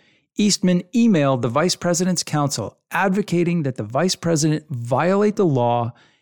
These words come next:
and seek further delay of the certification. Eastman wrote, quote, "I implore you to consider one more relatively minor violation of the E C A and adjourn for ten days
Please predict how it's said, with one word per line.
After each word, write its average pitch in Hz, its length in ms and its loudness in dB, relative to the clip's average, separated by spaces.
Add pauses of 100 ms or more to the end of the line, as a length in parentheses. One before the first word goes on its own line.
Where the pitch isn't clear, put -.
(160)
and 127 140 -2
seek - 300 0
further 170 440 -2
delay 135 540 0
of 135 140 -4
the 123 60 -6
certification. 127 840 -2 (800)
Eastman 170 400 2
wrote, 135 360 0 (160)
quote, 143 480 -2 (100)
"I 160 160 0
implore 196 600 0
you 127 260 0
to 131 100 -6
consider 151 540 0
one 160 420 2
more 147 400 2 (140)
relatively 190 840 0
minor 175 520 2
violation 175 880 0 (120)
of 127 200 -2
the 127 180 -4
E 147 100 0
C 147 300 0
A 120 340 0 (480)
and 143 120 2
adjourn 147 480 2
for 139 160 -4
ten 208 480 0
days 120 560 0